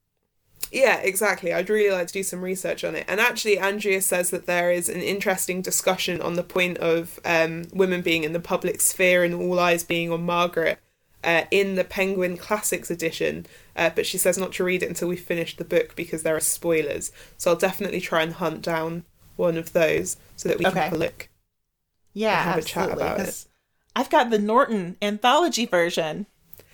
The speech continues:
Speaker 1: Actually, I already had a spoiler thanks to Trudy <laughs> so, this week.
Speaker 2: <laughs>
Speaker 1: So, uh, one of our listeners, Trudy, shared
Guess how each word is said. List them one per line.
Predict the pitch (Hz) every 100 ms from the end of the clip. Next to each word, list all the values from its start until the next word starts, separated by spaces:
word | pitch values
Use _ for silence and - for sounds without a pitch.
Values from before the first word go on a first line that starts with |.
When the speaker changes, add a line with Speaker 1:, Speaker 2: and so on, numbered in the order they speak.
| - -
Speaker 1:
Actually, | 175 208 233
I | 208
already | 240 262 214
had | 208 233
a | 220
spoiler | - 180 165 170
thanks | 175 170 -
to | 185
Trudy | - 170 165 151 175 220 -
<laughs> |
so, | - - - - 320 269 -
this | 262 233 - 427 285
week. | 294 220
Speaker 2:
<laughs> | 294 - 262 381 - - -
Speaker 1:
So, | - 240 220 214
uh, | 196 202 196
one | 220 226
of | 240
our | 214
listeners, | 220 226 208 202
Trudy, | - 196 196 190
shared | 190 185 180 175